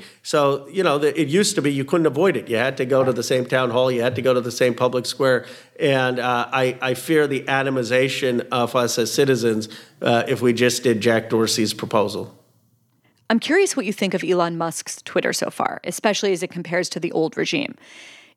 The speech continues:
Speaker 2: Musk says he's doing all of this because sunlight is the best disinfectant and because the only way to win back trust of users and the public is to expose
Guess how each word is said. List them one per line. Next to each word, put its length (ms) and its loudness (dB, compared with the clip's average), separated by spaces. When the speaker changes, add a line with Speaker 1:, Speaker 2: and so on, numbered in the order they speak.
Speaker 2:
Musk 320 0
says 380 -4
he's 140 -10
doing 260 -2
all 140 0
of 100 -4
this 240 -4
because 380 -4
sunlight 560 -2
is 120 -8
the 80 -12
best 240 -4
disinfectant 760 -4
and 140 -4
because 260 -6
the 140 -8
only 300 4
way 160 2
to 80 2
win 220 -4
back 240 -2
trust 340 -4
of 100 -6
users 500 0
and 160 0
the 40 -2
public 560 -2
is 180 0
to 100 -4
expose 640 0